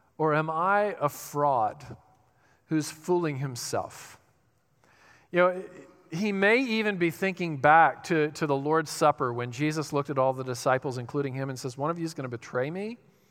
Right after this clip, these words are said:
You know, remember all the disciples said, "But is it I, Lord?" And, and Peter had asked the question, "Is,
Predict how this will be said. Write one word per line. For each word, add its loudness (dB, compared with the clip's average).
You 0
know, 4
remember 6
all 8
the 2
disciples 4
said, 2
"But 0
is 0
it -2
I, 4
Lord?" 2
And, -6
and -4
Peter 2
had 2
asked 0
the -8
question, -2
"Is, -4